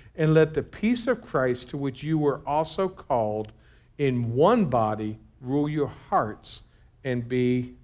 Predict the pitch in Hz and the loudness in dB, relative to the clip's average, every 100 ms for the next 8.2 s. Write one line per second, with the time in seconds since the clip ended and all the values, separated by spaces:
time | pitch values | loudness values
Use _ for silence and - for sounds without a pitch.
0 | _ _ 123 117 - - 98 - _ _ | _ _ -6 -6 -8 -18 -20 -20 _ _
1 | _ _ _ _ _ _ _ _ _ _ | _ _ _ _ _ _ _ _ _ _
2 | _ _ _ _ _ _ _ 185 254 339 | _ _ _ _ _ _ _ -4 -2 0
3 | - 311 190 147 190 165 165 139 147 143 | 2 2 2 2 0 2 4 6 4 4
4 | 131 147 131 131 123 101 87 - - _ | 0 -2 -2 -2 -4 -8 -12 -20 -20 _
5 | _ _ _ _ _ _ _ _ _ _ | _ _ _ _ _ _ _ _ _ _
6 | _ _ _ _ _ _ 208 269 302 226 | _ _ _ _ _ _ 0 0 2 2
7 | 185 165 165 143 127 117 - - 110 - | 4 4 2 0 -4 -8 -10 -8 -10 -10
8 | - | -18